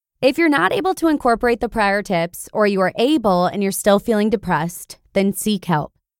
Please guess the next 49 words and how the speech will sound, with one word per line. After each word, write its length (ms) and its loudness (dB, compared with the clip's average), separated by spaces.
Sometimes 560 -2
life 240 0
throws 240 -2
us 100 -8
off 220 -2
chart 320 0
and 120 -6
we 120 -2
need 180 -6
some 140 -2
help 260 -2
re-navigating 720 0
our 120 0
way 160 2
back 240 -4
to 100 -4
nice 280 -2
waters. 500 -4
Depression 540 0
can 140 4
be 100 2
a 60 2
powerful 500 -2
undercurrent, 720 2
and 160 0
you 100 2
may 300 0
need 240 -2
to 60 -4
talk 240 2
to 120 0
a 60 2
professional 720 0
to 80 -6
help 220 2
you 80 -2
find 240 0
your 80 0
way 100 2
back. 420 -6
Depression 440 0
can 220 -4
also 360 0
have 180 2
a 60 -2
biological 600 0
component 600 -2
to 160 0
it, 200 2